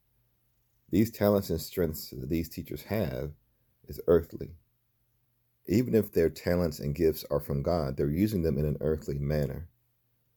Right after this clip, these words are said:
Verse fifteen says, "This wisdom descendeth not from above, but is earthly, sensual, devilish." James goes on to say that this type of envying and strife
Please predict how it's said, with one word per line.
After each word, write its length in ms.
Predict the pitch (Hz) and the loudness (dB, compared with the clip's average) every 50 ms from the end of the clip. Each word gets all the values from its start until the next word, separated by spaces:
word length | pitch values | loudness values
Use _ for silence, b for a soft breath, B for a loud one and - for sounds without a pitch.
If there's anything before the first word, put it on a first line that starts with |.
| _ _ _ _ _ _ _ _ _ _ _ _ _ _ _ _ _ _ _ _ _ _ - | _ _ _ _ _ _ _ _ _ _ _ _ _ _ _ _ _ _ _ _ _ _ 2
Verse 180 | - 92 107 104 | 4 6 6 6
fifteen 440 | - - 127 - - - 123 120 113 | 4 0 0 0 0 0 0 0 0
says, 340 | - - 82 76 76 76 - | -2 -2 -2 -2 -2 -2 0
"This 240 | - 87 101 - | 2 2 2 4
wisdom 340 | - 98 101 95 - 98 90 | 6 6 6 6 6 4 -4
descendeth 480 | 80 80 - - - 90 85 80 71 80 | -4 -4 -4 -2 0 0 0 0 -2 -2
not 200 | 80 82 82 - | -4 -4 -4 -4
from 120 | - 101 | -4 -4
above, 360 | 87 78 76 78 69 - - - _ _ _ _ _ _ _ _ _ _ _ - | -2 -2 -2 -2 -2 -4 -8 -14 _ _ _ _ _ _ _ _ _ _ _ -4
but 100 | 73 76 | -2 -2
is 120 | 73 73 - - | -2 -2 0 4
earthly, 420 | 82 87 87 87 - - 92 90 76 | 6 6 6 6 4 0 0 0 0
sensual, 640 | - - - - - - - 78 78 80 80 76 | -2 -4 -4 -4 -4 -4 -6 -4 -2 -2 -2 -4
devilish." 640 | - 69 73 78 78 76 - - - - - - _ _ _ _ _ _ _ _ _ _ _ _ _ _ _ _ _ _ _ _ _ _ - | -6 -6 -2 0 0 0 -2 -4 -10 -12 -16 -20 _ _ _ _ _ _ _ _ _ _ _ _ _ _ _ _ _ _ _ _ _ _ -2
James 280 | - 82 92 98 95 | 2 4 4 4 6
goes 200 | - 104 92 87 | 6 6 6 6
on 220 | - 65 85 101 127 | 4 2 2 2 2
to 60 | 120 | 0
say 240 | 107 - - 80 78 | -2 -4 -4 -4 -4
that 180 | 69 - 69 | -4 -4 -2
this 140 | 71 90 - | -2 -2 0
type 180 | - - 90 82 | 0 0 0 0
of 160 | 85 73 - - | -2 -4 -4 -2
envying 500 | - 92 104 98 98 92 87 82 78 69 | 0 0 2 2 2 0 0 0 -2 -2
and 100 | 64 73 | -4 -6
strife 460 | - - 113 113 98 78 76 - - | -6 -4 -4 -2 -2 -4 -6 -8 -14